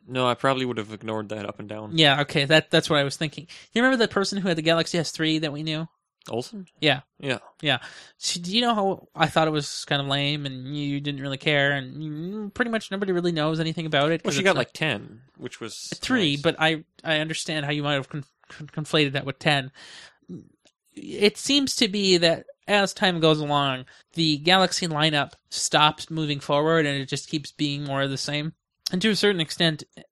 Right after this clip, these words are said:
Speaker 2: you know, hasn't everyone been doing that? You know, the iPhone, it gets bigger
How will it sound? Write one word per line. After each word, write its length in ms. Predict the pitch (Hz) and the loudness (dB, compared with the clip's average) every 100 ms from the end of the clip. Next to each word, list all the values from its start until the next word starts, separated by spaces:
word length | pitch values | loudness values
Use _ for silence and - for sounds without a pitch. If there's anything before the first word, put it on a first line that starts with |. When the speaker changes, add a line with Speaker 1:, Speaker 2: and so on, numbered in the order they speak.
| _ _ _ _ | _ _ _ _
Speaker 2:
you 100 | 160 | -2
know, 60 | 151 | 2
hasn't 280 | 160 160 147 | 2 2 2
everyone 680 | 143 151 160 143 - 147 143 | 2 2 -2 -4 -12 -12 -4
been 120 | 151 | 0
doing 240 | 147 147 147 | 2 2 2
that? 220 | 147 131 | 0 -2
You 100 | 135 | -4
know, 200 | 135 135 | -4 -2
the 80 | 147 | 2
iPhone, 600 | 147 151 165 151 151 147 - _ - | 4 4 4 2 0 -4 -14 _ -6
it 200 | 156 147 | -2 4
gets 180 | 156 - | 2 4
bigger 580 | 196 180 143 135 135 | 6 6 4 2 0